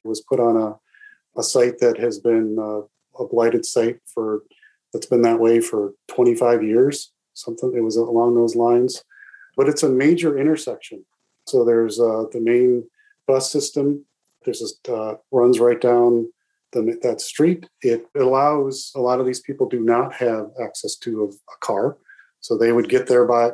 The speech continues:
by bus. We had multiple community meetings where we engaged the community with the university about what,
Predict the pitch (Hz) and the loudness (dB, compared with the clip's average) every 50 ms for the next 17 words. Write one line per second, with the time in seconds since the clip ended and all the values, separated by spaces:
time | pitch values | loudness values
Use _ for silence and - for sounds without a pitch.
0 | - _ 120 117 113 110 113 110 117 127 127 - - - - _ _ 139 135 135 | -4 _ -4 -2 -2 -2 -2 -2 -2 -2 -4 -6 -10 -12 -14 _ _ 0 0 0
1 | 131 123 131 131 123 127 123 123 120 120 117 - _ _ _ _ _ 131 127 139 | 2 0 0 0 0 2 2 0 0 -2 -6 -12 _ _ _ _ _ 0 2 2
2 | 160 170 - 185 - - 165 156 151 - - 139 131 131 135 123 117 113 107 104 | 2 2 0 -2 0 2 2 2 2 0 -2 0 2 2 2 2 2 0 -2 -2
3 | 101 95 - - _ - - - 120 113 117 117 117 113 113 107 113 120 123 127 | -4 -6 -8 -14 _ -16 -10 -10 -8 -6 -2 0 2 2 2 4 4 4 4 4
4 | 131 135 135 - - 135 131 - 131 123 123 123 120 113 113 107 117 135 139 139 | 2 2 -2 -4 -6 -6 -4 -2 0 2 2 2 2 2 2 2 2 2 0 2
5 | - 147 139 135 131 123 117 123 127 123 - - 120 104 110 110 110 113 117 117 | 0 2 2 2 2 0 0 -2 -2 -4 -6 -10 -8 -8 -6 -8 -10 -8 0 2
6 | 127 139 147 151 | 2 2 2 -2